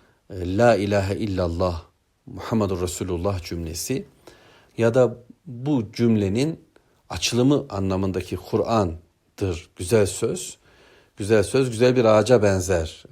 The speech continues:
der Allahu Teala. Kötü söz, yani Allahu Teala'nın istediği hayat yok kabul etmek, bunu kabul eden kafir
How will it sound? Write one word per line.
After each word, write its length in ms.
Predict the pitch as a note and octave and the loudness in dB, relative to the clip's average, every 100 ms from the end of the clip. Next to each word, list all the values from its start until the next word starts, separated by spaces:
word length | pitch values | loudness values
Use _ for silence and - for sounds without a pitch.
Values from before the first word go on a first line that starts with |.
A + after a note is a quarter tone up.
| _ | _
der 140 | A#2+ A2 | 0 2
Allahu 340 | F2+ D#2+ D#2+ | 2 -2 -8
Teala. 440 | - D#2+ E2 - _ _ _ - - - - - - | -10 -18 -18 -20 _ _ _ -20 -20 -20 -20 -20 -4
Kötü 300 | - C3+ E3 | 0 2 0
söz, 560 | - A2 E2+ D#2+ - _ _ _ _ - | 0 0 0 -6 -16 _ _ _ _ 0
yani 260 | B2+ C3+ | 4 4
Allahu 380 | A2+ G#2+ A#2 C#3 | 4 4 2 0
Teala'nın 960 | C#3 G#2 G2 G2+ G#2+ A#2+ A2 B2 B2 - | 0 0 2 0 0 -2 0 2 2 0
istediği 440 | - - G2 G#2+ | -8 -8 -6 -4
hayat 360 | F#2 F#2 F2+ F2 | -4 -2 -4 0
yok 200 | C3 C3+ | 0 0
kabul 260 | G2+ E2+ D#2+ | -6 -6 -8
etmek, 500 | E2 - D2 - - _ _ - - - _ _ - | -10 -12 -14 -14 -20 _ _ -20 -20 -20 _ _ -4
bunu 180 | A#2+ A#2+ | -2 0
kabul 280 | - A2+ A2 | 0 2 2
eden 300 | F#2 E2+ E2+ - _ - - | 0 -4 -8 -14 _ -20 -2
kafir 600 | G2 F2 B2+ G2 - - | 0 0 0 -2 -6 -20